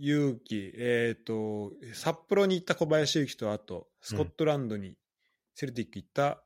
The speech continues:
Speaker 1: 小林勇輝。
Speaker 2: うん。はいはいはい。
Speaker 1: いますと。で、合計仙台、え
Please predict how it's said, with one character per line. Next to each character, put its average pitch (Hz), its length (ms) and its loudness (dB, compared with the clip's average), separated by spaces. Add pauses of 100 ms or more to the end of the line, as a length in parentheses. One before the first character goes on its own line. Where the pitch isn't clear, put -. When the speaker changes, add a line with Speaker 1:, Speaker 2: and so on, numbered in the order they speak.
(120)
Speaker 1:
小 - 140 -10
林 87 240 -6
勇 87 80 -16
輝。 - 240 -20 (220)
Speaker 2:
う 104 40 -4
ん。 - 40 -2
は 90 40 -4
い 87 40 -8
は 80 80 -14
い - 20 -12
は 87 80 -12
い。 - 520 -20
Speaker 1:
い - 20 -14
ま 85 120 -14
す - 100 -18
と。 - 160 -20 (640)
で、 127 140 -2
合 139 180 2
計 151 140 -2
仙 101 360 -4
台、 85 280 -14 (240)
え 85 720 -16